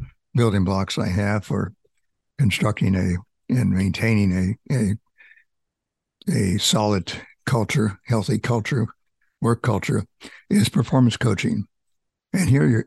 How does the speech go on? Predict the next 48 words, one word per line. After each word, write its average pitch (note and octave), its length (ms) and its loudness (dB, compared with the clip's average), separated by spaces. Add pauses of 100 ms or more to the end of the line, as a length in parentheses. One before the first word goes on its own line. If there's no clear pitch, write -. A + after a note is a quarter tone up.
(120)
in C3 100 2
performance A#2+ 380 0
coaching, A#2 340 0
you're G#2 80 2
nurturing B2 680 0
and A2 200 -2
encouraging A2+ 480 -4
success. - 800 -4 (400)
We'll A#2 80 0
talk B2 180 0
about A2 220 0
just - 260 -2
what C3+ 140 0
is C3 180 0
coaching G2 500 -4
and F#2+ 120 -2
what G#2 120 -2
it's G2 200 -2
not, G2+ 340 -2 (460)
how A#2+ 100 2
to A#2+ 80 4
go A2 160 2
about G#2 320 0
it. E2+ 140 -4 (580)
And B2 140 4
the - 20 4
imp-, - 180 -2 (280)
one C#3 120 2
of C3 40 4
the A2+ 60 2
important C#3+ 360 0
things A#2 240 0
that B2 60 0
we'll G#2+ 140 -2
dwell A2 200 -4
on G#2 120 -2
this A2 180 -2
is A2 160 -4 (340)
what F#3 160 -2
I B2+ 100 0
call G#2 220 0
pacing C3+ 640 2
with G2+ 160 -2
the G#2 140 2
individual, G2 460 0
your G2 140 0
individual A2+ 440 0
associate. G#2+ 580 -2